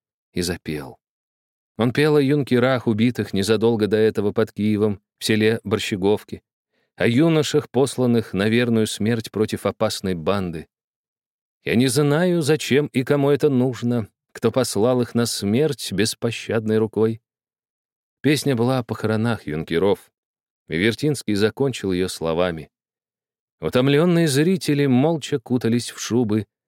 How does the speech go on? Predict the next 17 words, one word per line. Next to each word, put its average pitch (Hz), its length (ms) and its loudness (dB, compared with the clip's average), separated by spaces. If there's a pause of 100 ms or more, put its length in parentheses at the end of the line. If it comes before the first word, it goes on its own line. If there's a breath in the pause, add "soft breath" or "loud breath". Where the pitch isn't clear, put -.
(280)
и 78 100 -8
какая-то 117 460 2
женщина 113 520 -2
с - 120 -6
иступленным 98 640 -2
лицом — 113 520 0 (400)
целовала 110 520 2
покойника 117 760 0
в - 120 -8
посиневшие 104 680 0
губы 92 440 -2 (480)
и 82 120 -2
швырнула 120 720 2
в - 80 -10
священника 98 1000 -2 (260)
обручальным 85 720 -4
кольцом. 78 640 -8